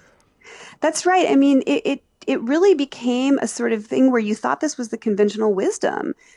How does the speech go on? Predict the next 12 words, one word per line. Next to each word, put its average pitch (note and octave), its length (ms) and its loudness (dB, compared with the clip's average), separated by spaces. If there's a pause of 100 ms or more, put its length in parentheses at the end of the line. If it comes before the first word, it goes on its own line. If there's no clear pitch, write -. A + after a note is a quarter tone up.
There C#4+ 100 2
were D#4+ 160 2
law G3+ 240 2
enforcement D4 560 0
leaders, C#4 320 -2
police F#3 500 -4
chiefs D4 560 0
on C#4 240 4
board B3+ 260 0
with C4 140 -2
this, C#4 460 0
sheriffs. B3+ 800 -4